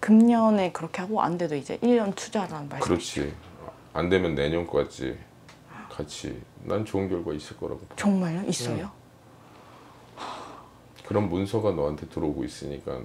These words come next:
Speaker 2: 이럴 때 하란 말이지.
Speaker 1: 저 공무원 팔자인가요?
Speaker 2: 그리 가, 그쪽으로 가야 된다고. 팔자라기보단 그게 맞는다고.
Speaker 1: 아, 교사 쪽이요?
Speaker 2: 그게 맞는 거라.
Speaker 1: 아, 그럼 일반 그것보다는 교사 쪽, 제가 교직 자격증도 사실 있어가지고.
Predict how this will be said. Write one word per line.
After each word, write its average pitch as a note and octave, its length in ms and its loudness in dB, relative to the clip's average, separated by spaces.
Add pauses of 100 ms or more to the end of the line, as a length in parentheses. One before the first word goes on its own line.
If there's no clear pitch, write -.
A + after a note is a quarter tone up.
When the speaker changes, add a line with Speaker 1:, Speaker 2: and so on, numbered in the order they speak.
(120)
Speaker 2:
이럴 G#2 280 2
때 F2 120 0
하란 C#2 300 -4
말이지. G#1 220 -12
Speaker 1:
저 G#3+ 200 4
공무원 A#3 400 8
팔자인가요? G#3+ 640 -4 (540)
Speaker 2:
그리 E2+ 240 -2
가, - 220 -6
그쪽으로 E2 400 0
가야 B1+ 260 0
된다고. A#1 500 -6 (140)
팔자라기보단 A2+ 1040 6
그게 E2 260 4
맞는다고. A1+ 580 -2 (140)
Speaker 1:
아, F3 240 0
교사 F3 340 -2
쪽이요? C#3+ 340 -8
Speaker 2:
그게 G#2+ 200 2
맞는 A#1+ 380 -6
거라. - 160 -10 (560)
Speaker 1:
아, D#3+ 360 -10
그럼 G#3+ 200 6
일반 C4 920 4
그것보다는 E3+ 680 -2
교사 F#3+ 400 0
쪽, D3 160 -2
제가 F3+ 240 0
교직 G#3 340 4
자격증도 F3 480 0
사실 F3+ 200 -6
있어가지고. D3 680 -4